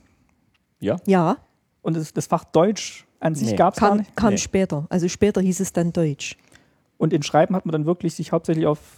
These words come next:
Speaker 3: das Erlernen der, der Schrift, der, der Schulschrift
Speaker 2: Man hat angefangen,
Speaker 3: befa-,
Speaker 2: mit
Speaker 3: befa-
Speaker 2: Bleistift zu schreiben.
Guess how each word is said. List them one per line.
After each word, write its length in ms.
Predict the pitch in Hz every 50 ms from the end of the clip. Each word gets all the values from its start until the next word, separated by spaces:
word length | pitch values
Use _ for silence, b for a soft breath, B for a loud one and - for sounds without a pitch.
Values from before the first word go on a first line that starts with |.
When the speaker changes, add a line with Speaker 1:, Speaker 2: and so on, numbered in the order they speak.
| _ - _ _ _ _ _ _ _ _ _ _ _
Speaker 3:
das 140 | - 156 151 -
Erlernen 340 | 151 139 147 156 175 175
der, 140 | 160 160 147
der 140 | 147 - 143
Schrift, 380 | - - - 170 170 - - -
der, 80 | 143
der 260 | 131 135 135 131 139
Schulschrift 800 | 139 - - 180 196 190 - - - 147 131 - - - - - - _ _ _ _ _ b b b b b b b
Speaker 2:
Man 100 | 185 196
hat 160 | 220 202 -
angefangen, 440 | - 254 277 - 165 160 240 214 208
Speaker 3:
befa-, 40 | 208
Speaker 2:
mit 120 | 202 196
Speaker 3:
befa- 40 | -
Speaker 2:
Bleistift 540 | - 190 180 220 226 - - 262 233 - -
zu 120 | - 262
schreiben. 440 | 247 - - 247 240 247 254 - 302